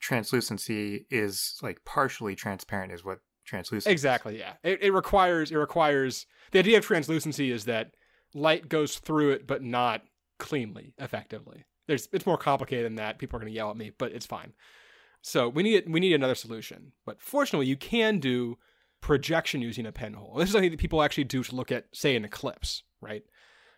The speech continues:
Speaker 2: If you, if you make a pinhole, not camera, 'cause you're not, like, taking an image, but a pinhole device and shine it onto, like, a sheet during an eclipse and looking at the sun, you'll be able to see the sun,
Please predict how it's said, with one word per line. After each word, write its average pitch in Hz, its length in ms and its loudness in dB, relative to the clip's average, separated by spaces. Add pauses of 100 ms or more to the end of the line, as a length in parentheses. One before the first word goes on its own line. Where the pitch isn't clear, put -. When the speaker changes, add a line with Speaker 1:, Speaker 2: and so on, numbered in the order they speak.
Speaker 2:
If 147 200 -4
you, 147 160 4
if 147 140 -4
you 147 60 0
make 156 120 2
a 135 60 2
pinhole, 123 720 2 (640)
not 143 300 -2
camera, 110 340 -4
'cause 110 120 -14
you're 123 80 -6
not, 110 60 -10
like, 120 80 -10
taking 107 200 -10
an 107 80 -10
image, 101 360 -10
but 104 180 -10 (440)
a 127 60 -6
pinhole 127 640 2
device 113 600 2
and 127 140 -8
shine 135 280 2
it 131 60 0
onto, 117 240 -4
like, 110 120 -8
a 101 80 -12
sheet 135 400 -4
during 120 220 -2
an 107 40 -8
eclipse 123 440 -4
and 123 60 -12
looking 127 200 -4
at - 80 -10
the 120 60 -10
sun, 110 420 -2 (340)
you'll 170 120 2
be 170 80 8
able 160 120 8
to 143 60 2
see 180 180 4
the 135 100 2
sun, 127 580 2